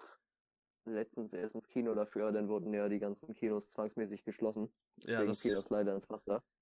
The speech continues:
Speaker 2: das ist ja maximal
Speaker 1: Da hatte ich
Speaker 2: bitter.
Speaker 1: mich sehr drauf gefreut.
Speaker 2: Jetzt
Speaker 1: Aber dann muss ich wohl auf den D-V-D-Release warten.
Speaker 2: Ja, der ist ja auch schon bald. Ist ja nach vorne verlegt worden.
Speaker 1: Echt?
Speaker 2: Ja.
Speaker 1: Ah, ja.
Speaker 2: The Lighthouse.
Speaker 1: Also ich werde den auf jeden,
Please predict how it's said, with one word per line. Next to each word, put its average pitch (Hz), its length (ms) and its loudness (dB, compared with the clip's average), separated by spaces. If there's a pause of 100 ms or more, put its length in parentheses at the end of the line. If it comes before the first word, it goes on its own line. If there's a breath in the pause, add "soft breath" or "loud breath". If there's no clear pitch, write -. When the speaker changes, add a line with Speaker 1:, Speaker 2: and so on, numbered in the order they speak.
Speaker 2:
das 110 120 -6
ist 120 40 -8
ja 123 80 2
maximal 117 540 0
Speaker 1:
Da 95 80 2
hatte 107 120 6
ich 113 40 6
Speaker 2:
bitter. 120 60 -2
Speaker 1:
mich 104 120 -4
sehr 120 180 4
drauf 113 220 0
gefreut. 110 380 4
Speaker 2:
Jetzt - 1200 -2
Speaker 1:
Aber 107 240 8 (100)
dann 104 460 4
muss 110 220 0
ich - 200 -4
wohl 113 160 8
auf 98 140 6
den 110 140 4
D-V-D-Release 104 680 4
warten. 101 300 0 (360)
Speaker 2:
Ja, 104 140 0
der 113 80 0
ist 117 100 -2
ja 131 80 6
auch 131 140 4
schon 101 180 -4
bald. 90 340 -8 (320)
Ist - 80 -20
ja 120 60 -6
nach 113 100 -4
vorne 120 220 -2
verlegt 95 340 -10
worden. 92 240 -6 (120)
Speaker 1:
Echt? - 220 2 (1200)
Speaker 2:
Ja. 170 200 -4
Speaker 1:
Ah, 95 320 -6
ja. 101 340 -2 (2000 soft breath)
Speaker 2:
The 101 160 -8
Lighthouse. 101 580 -4
Speaker 1:
Also 113 140 2
ich 165 80 -4
werde 139 160 8
den 131 100 6
auf 120 160 4
jeden, 135 240 8